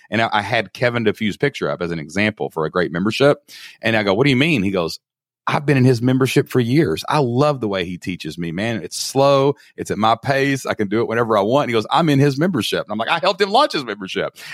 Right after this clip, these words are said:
And I just to see, like, this guy standing beside me out of nowhere. And, but he was just talking about Kevin, like, he liked that style.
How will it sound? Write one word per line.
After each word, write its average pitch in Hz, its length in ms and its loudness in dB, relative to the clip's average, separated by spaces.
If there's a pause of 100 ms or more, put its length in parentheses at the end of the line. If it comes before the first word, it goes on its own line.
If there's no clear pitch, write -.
And 135 120 4
I 139 80 2
just 139 160 -2
to 139 80 -2
see, 175 240 0
like, 135 220 0
this 123 140 -2
guy 113 520 2
standing 131 380 0
beside 123 460 0
me 90 240 -2
out 110 140 2
of 98 80 -2
nowhere. 98 540 2 (340)
And, 107 140 -2
but 117 100 0
he 143 100 -2
was 127 100 -4
just 120 120 -10
talking 156 420 -2
about 110 260 -2 (100)
Kevin, 131 340 -2
like, 98 160 -4
he 107 100 -8
liked 107 340 0
that 92 140 -8
style. 98 460 -4